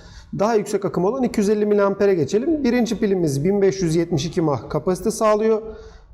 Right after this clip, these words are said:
Bir nokta seksen yedi watt saat de enerji sağlıyor. İkinci pilimiz ise bin beş yüz elli miliamper saat kapasite ve bir nokta seksen beş watt saat enerji sağlıyor.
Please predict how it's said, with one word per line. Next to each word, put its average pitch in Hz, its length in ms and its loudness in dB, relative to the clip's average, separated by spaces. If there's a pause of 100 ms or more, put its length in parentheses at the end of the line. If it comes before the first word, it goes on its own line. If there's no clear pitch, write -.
Bir 254 120 0
nokta 165 260 0
seksen 185 380 0
yedi 175 100 0
watt 165 260 2
saat 143 300 -2
de 269 80 0
enerji 185 320 2
sağlıyor. 135 520 2 (420)
İkinci 254 360 -2
pilimiz 190 320 0
ise 277 280 -2 (100)
bin 226 200 2
beş 220 240 0
yüz 208 300 -2
elli 202 580 4
miliamper 143 480 2
saat 131 320 -2
kapasite 202 480 0
ve 208 260 2
bir 214 160 4
nokta 156 260 0
seksen 196 420 -2
beş 170 120 0
watt 139 280 -2
saat 233 220 0
enerji 156 280 0
sağlıyor. 113 420 -4